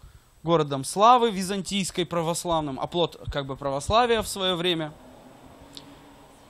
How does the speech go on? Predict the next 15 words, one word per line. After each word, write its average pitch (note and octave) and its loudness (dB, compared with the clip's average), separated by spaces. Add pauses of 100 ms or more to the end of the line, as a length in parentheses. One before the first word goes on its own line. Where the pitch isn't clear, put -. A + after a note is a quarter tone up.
(960)
Истамбул, E4 -2
это A#3 -6
Истамбул. A3 -4 (1080)
И F3+ -6
самое C4+ 4
интересное, B3 0
как G#3 -2
бы G3 0
забегая G3+ 4
вперед, A3 2
чуть G3+ -4
скажу, G#3 0
что F#3+ 2 (480)
Константинополь B3 2
пережил A3+ 2